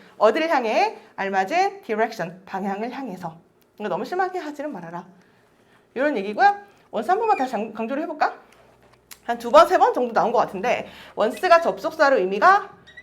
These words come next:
뭐라고요? 일단 뭐뭐 하면. 바꿔 쓸 수 있는 게 뭐냐면 as soon as.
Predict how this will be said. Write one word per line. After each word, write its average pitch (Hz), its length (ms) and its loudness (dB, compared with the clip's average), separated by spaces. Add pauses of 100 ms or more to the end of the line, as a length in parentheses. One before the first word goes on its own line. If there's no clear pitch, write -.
(180)
뭐라고요? 240 500 -2 (720)
일단 226 400 -4
뭐뭐 185 260 -10
하면. 214 380 -12 (3000)
바꿔 - 240 2
쓸 339 140 -2
수 339 100 -12
있는 302 140 -4
게 277 80 -2
뭐냐면 339 520 2 (220)
as 208 280 -8
soon 330 520 -8
as. - 280 -12